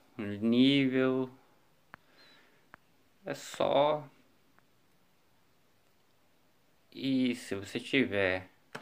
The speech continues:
uma quantidade de, se você quiser colocar uma quantidade de itens, é, limitadas, você pode pôr também. Mas a ideia do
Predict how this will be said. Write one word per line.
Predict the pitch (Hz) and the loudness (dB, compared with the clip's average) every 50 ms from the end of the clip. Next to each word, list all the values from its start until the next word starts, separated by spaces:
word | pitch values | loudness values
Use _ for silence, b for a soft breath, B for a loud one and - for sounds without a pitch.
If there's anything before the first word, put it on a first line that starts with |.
| B B B B B B B B B _ - | B B B B B B B B B _ -6
uma | 107 104 | -6 -2
quantidade | 104 - 123 113 113 - 123 110 104 98 101 98 98 101 104 110 110 110 | 2 2 2 2 2 0 2 4 4 6 4 4 2 0 2 2 2 2
de, | - 120 | 0 -6
se | 110 - - | -14 -12 -10
você | 113 104 - - | -10 -10 -10 -10
quiser | - - 107 - 104 | -12 -10 -8 -8 -6
colocar | 98 - 117 101 98 - - 101 | -2 0 0 0 0 -2 -4 -4
uma | 95 95 98 95 95 98 98 95 92 92 92 | -4 -4 -4 -4 -6 -6 -6 -6 -6 -6 -6
quantidade | - 104 101 - 107 104 104 110 107 | -8 -8 -8 -6 -4 -4 -2 -2 -2
de | 123 | 0
itens, | 123 131 139 147 - - 165 170 180 180 - - - - - _ _ _ _ _ _ b b b b b b b b b b b b b b b _ _ _ _ _ _ _ _ - - - | 0 -2 -2 -4 -6 -6 -6 -6 -6 -8 -12 -18 -20 -20 -20 _ _ _ _ _ _ b b b b b b b b b b b b b b b _ _ _ _ _ _ _ _ -20 -12 -8
é, | - 101 95 95 98 95 92 92 92 90 95 | -4 -4 -2 -2 -2 -2 -2 0 0 0 0
limitadas, | - 107 110 107 110 113 113 - 117 117 120 143 170 180 180 175 - - - - | 0 0 0 -2 -2 -2 -2 0 2 4 4 4 2 0 -2 -2 -4 -10 -20 -20
você | - - 151 143 | -6 -4 -4 -2
pode | - 147 143 143 - | 0 0 -2 -2 -2
pôr | - 165 160 156 | -2 0 0 0
também. | - 185 185 170 131 98 98 - - - - _ _ _ _ _ _ _ _ _ _ _ - - _ - | 0 -2 -2 -2 -2 -4 -6 -8 -12 -14 -14 _ _ _ _ _ _ _ _ _ _ _ -20 -20 _ -6
Mas | - 101 104 104 - | -4 -2 -2 0 2
a | 113 | 2
ideia | 113 117 110 107 113 110 113 117 120 127 | 2 2 2 4 4 6 6 6 6 4
do | 123 123 117 117 110 107 107 104 101 101 - - 107 107 | 4 4 2 4 2 2 0 -2 -2 -2 -2 -4 -4 -6